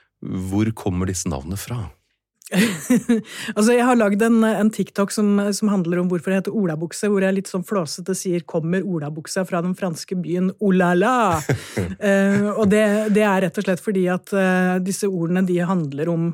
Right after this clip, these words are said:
Speaker 2: hvor kommer dette stoffet fra. Og denim, det er da fra Nim, altså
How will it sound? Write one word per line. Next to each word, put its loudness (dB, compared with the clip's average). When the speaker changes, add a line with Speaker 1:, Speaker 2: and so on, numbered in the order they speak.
Speaker 2:
hvor 0
kommer -2
dette -8
stoffet -12
fra. -6
Og 4
denim, 4
det 0
er 0
da 0
fra -2
Nim, 2
altså -4